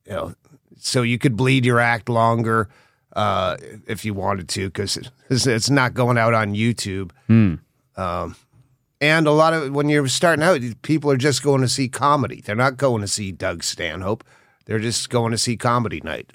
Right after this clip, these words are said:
Speaker 1: Uh, so, yeah, you, you weren't turning your act over as much as you have to when they're paying to see you.
Speaker 2: Yeah, so just so much sharper. You can k-,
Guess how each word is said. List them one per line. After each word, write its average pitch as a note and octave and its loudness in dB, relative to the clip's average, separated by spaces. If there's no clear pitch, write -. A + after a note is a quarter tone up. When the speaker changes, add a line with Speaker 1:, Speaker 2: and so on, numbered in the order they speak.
Speaker 1:
Uh, B1+ -8
so, E2 -6
yeah, G2+ -4
you, E2 -8
you B2 -2
weren't A#2+ -2
turning A2 -4
your G#2 -2
act A2+ -2
over F#2+ -6
as F#2+ -8
much G2 -6
as G2 -8
you G#2 -8
have G#2 -2
to G#2 -6
when F2+ -8
they're G2 -6
paying F#2+ -8
to F#2 -8
see G2 -8
you. F#2+ -8
Speaker 2:
Yeah, D#3+ 4
so G#2+ 4
just B2+ 2
so C3 6
much C3 4
sharper. A2+ 2
You A#2 -4
can A2+ 0
k-, - -6